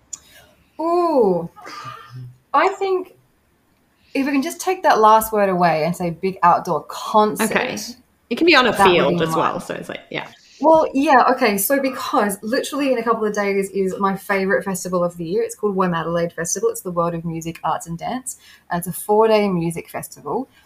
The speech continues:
Speaker 1: and it's, uh, held within the, like, um, right next to our Botanic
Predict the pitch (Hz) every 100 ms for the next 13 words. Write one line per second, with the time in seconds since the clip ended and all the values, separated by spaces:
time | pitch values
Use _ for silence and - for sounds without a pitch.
0 | _ - 170 160 - 175 160 160 160 175
1 | 180 175 175 165 165 170 165 160 160 156
2 | - 160 _ 170 165 - - 170 190 185
3 | 180 170 - 170 165 156 170 135 -